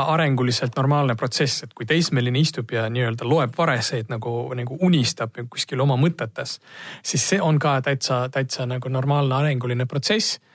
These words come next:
Ähm, ja noh, tihtipeale noh, ne-, nende nagu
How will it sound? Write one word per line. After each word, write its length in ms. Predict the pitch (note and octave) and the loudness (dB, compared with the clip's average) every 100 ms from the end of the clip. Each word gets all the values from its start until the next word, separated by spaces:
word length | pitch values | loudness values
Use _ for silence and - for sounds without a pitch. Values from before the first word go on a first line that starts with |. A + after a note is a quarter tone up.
| - - - - - | -20 -20 -20 -20 -8
Ähm, 1040 | D3+ B2+ B2 B2+ B2+ B2+ B2+ C#3 D3+ D#3 D#3+ F3 | -2 0 0 -2 -4 -6 -8 -8 -10 -12 -12 -8
ja 120 | D3 B2+ | -2 0
noh, 140 | C3 - _ A3+ F#3+ F#3+ C4 B3 _ _ _ _ | 0 -2 _ -10 -10 -14 -20 -20 _ _ _ _
tihtipeale 560 | D#3+ - B2+ C#3 C3 C3+ | 0 2 0 2 2 2
noh, 120 | B2+ - | 0 0
ne-, 100 | F3 | 2
nende 300 | E3+ F3+ D3+ | 4 4 4
nagu 340 | C3+ C3 C3 | 2 2 2